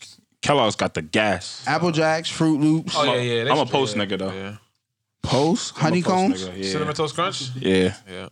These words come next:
Speaker 2: Nah,
Speaker 1: Alphabets,
Speaker 2: Post,
Speaker 1: Alphabets go crazy.
Speaker 2: Cinnamon Toast Crunch is, um,
Speaker 3: That's Post.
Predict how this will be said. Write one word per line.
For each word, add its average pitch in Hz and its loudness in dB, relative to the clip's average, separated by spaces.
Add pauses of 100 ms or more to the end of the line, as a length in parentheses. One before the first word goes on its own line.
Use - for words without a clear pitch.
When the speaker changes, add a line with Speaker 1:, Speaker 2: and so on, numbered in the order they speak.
(120)
Speaker 2:
Nah, 143 4
Speaker 1:
Alphabets, 117 0
Speaker 2:
Post, - 0
Speaker 1:
Alphabets 180 0
go 92 -6
crazy. 208 -2
Speaker 2:
Cinnamon 208 0
Toast 190 0
Crunch 202 0
is, 165 2
um, 139 0 (1200)
Speaker 3:
That's - -12
Post. 117 -2